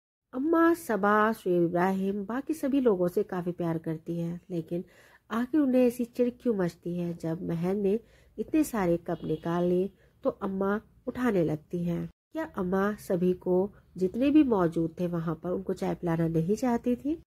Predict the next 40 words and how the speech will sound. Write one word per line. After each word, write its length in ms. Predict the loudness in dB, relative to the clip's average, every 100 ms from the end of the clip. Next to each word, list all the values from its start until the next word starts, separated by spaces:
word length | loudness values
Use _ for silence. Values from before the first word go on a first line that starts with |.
| -12
तो 60 |
अम्मा 380 | -8 -4 2 2
की 180 | 4 2
इस 200 | 2 -2
बात 280 | -2 0 0
को 120 | 2 0
कभी 280 | 0 0 2
भी 140 | 2
serious 420 | 0 0 2 2 0
मत 220 | -8 -6
लेना, 400 | -4 -4 -4 -8 -10 _ _ _
बुढ़ापे 440 | -4 0 0 0 0
में 200 | 2 0
कुछ 260 | -2 -6 -6
ऐसी 300 | -4 -4 0
हरकतें 440 | 0 0 -2 -4 -4
करने 300 | -4 -2 0
लगते 360 | -2 -6 -6
हैं, 320 | -4 -4 -4 -8 _ _
ये 200 | -4 -4 -4
आम 220 | -2 -2 -2
सी 160 | -2
बात 300 | 0 0 -2
है। 120 | -6 -8 _ 0
अब 200 | 0 4
बात 240 | 2 2 0
ये 100 | 2
आती 340 | 4 2 2 2
है 120 | 2
कि 200 | 0 -2 -2
आपने 320 | -2 -2 -2
देखा 300 | -2 -2 -2
होगा 300 | 0 0 -2
कि 320 | -4 -2 -2 -4 -20 _ 2
एक 300 | 4 6 4
अम्मा, 440 | -4 -2 -2 -4 -8 -12
जिनके 540 | -14 -8 -6 -4 0 0
चार 380 | 0 0 2 2
बेटे 420 | 4 2 2 -2
हैं, 300 | -2 -2 -6